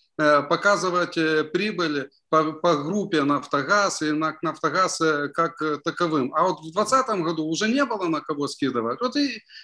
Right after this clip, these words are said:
и сформировали уже, э, убытки, и точнее, резерв сомнительных долгов уже напрямую в нак "Нафтогазе" и получили,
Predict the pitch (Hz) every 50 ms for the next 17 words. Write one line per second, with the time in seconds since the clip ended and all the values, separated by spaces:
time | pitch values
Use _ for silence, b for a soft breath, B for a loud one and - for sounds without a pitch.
0 | B B 190 180 - - 226 233 247 240 226 214 214 226 240 233 220 214 196 180
1 | 175 170 151 175 202 208 208 185 147 - - B B B B B - 170 165 165
2 | 156 147 147 143 - - _ _ - 175 165 151 165 220 240 233 - - 185 175
3 | 170 160 156 147 135 135 - _ _ - 147 170 165 170 170 165 170 165 - -
4 | 190 196 190 180 165 147 143 135 120 - - _ _ - 151 160 165 170 202 -
5 | - - 175 180 196 202 202 196 180 175 170 165 160 - 180 170 156 175 175 170
6 | 165 214 196 175 165 156 165 165 165 160 - - 170 190 226 254 247 220 208 208
7 | 202 - 202 185 - - 196 170 190 196 185 175 147 165 175 220 262 226 - 190
8 | 175 175 165 - - 214 208 196 175 147 -